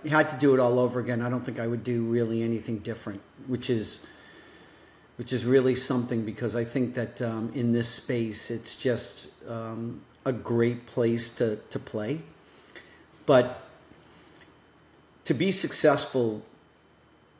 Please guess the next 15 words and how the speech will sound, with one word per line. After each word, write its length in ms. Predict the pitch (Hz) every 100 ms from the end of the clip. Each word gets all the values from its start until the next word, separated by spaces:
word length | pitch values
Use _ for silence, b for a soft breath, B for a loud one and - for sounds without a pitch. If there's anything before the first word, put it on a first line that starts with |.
| _ _ _ _ _ _ _ _
you 160 | 135 139
have 180 | 170 170
to 80 | 139
specialize. 960 | - 151 123 - 110 90 92 - -
You, 160 | 127 131
you 140 | 139 123
have 220 | 127 156
to 60 | 147
become 340 | 143 - 127
a 80 | 120
specialist. 800 | - - 98 - 101 87 - -
It's 140 | -
kind 260 | - 131 127
of 100 | 113
like 340 | 120 117 -